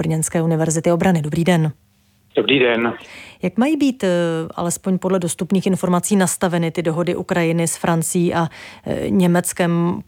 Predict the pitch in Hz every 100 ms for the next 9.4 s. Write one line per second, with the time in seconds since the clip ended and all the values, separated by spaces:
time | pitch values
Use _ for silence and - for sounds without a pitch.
0 | _ 190 170 - 254 277 285 262 240 240
1 | - 190 185 170 - 175 175 180 196 180
2 | 175 165 175 170 165 - 170 185 170 -
3 | 175 160 160 160 165 160 170 165 160 160
4 | - 170 160 170 - 175 165 170 160 160
5 | 160 165 - _ _ _ _ _ _ _
6 | _ - 127 156 - - 120 131 - 117
7 | - 127 110 - - 123 123 120 131 127
8 | - 139 120 117 104 90 85 87 - 113
9 | 104 - 120 113